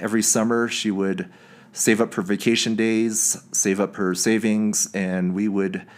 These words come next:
go down to Anaheim, California to hear the Word. And I was not interested in the Word back then, but, uh, one of the things I did like was food. And, uh,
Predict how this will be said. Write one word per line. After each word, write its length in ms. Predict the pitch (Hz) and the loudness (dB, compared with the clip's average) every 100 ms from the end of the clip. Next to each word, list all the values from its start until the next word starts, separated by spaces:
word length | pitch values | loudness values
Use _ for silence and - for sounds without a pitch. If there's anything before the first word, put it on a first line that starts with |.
| - | -12
go 160 | - 101 | -2 0
down 240 | 101 101 | 4 2
to 380 | 98 - 92 90 | 2 0 0 0
Anaheim, 380 | 101 101 101 104 | 0 0 0 0
California 720 | 101 104 95 110 117 120 131 120 | 0 -2 -2 -2 -2 -2 -4 -6
to 120 | - 92 | -4 -4
hear 220 | 87 110 | -2 -4
the 100 | - | -2
Word. 360 | 64 67 - - - - - - - - | -4 -4 -6 -12 -20 -20 -20 -20 -20 -10
And 580 | - 101 98 95 90 104 - | -2 0 0 0 -2 -4 -2
I 280 | 101 101 | 2 2
was 340 | 95 98 92 104 | 2 0 0 2
not 440 | 110 107 - - - | 4 2 0 -10 -4
interested 400 | 110 135 131 131 | -2 -2 0 0
in 80 | |
the 80 | 127 | 2
Word 320 | 123 123 127 | 2 4 2
back 220 | 120 120 120 | 2 0 0
then, 420 | 107 120 135 135 - | 0 0 -4 -8 -12
but, 640 | 101 95 98 95 - - - | -10 -2 0 0 -4 -10 -6
uh, 260 | 101 98 | -2 -2
one 160 | 95 107 | 0 0
of 80 | 107 | 2
the 60 | |
things 240 | 110 107 104 | 2 2 2
I 100 | 101 | 2
did 180 | 107 | 2
like 300 | 107 104 110 | 2 0 0
was 180 | 113 104 | 0 -2
food. 400 | - 135 101 - - _ - - - - | 0 0 0 -4 -14 _ -20 -20 -20 -8
And, 600 | 101 98 92 92 95 87 | -4 -4 -4 -4 -4 -4
uh, 480 | - 98 92 92 | -4 -4 -4 -6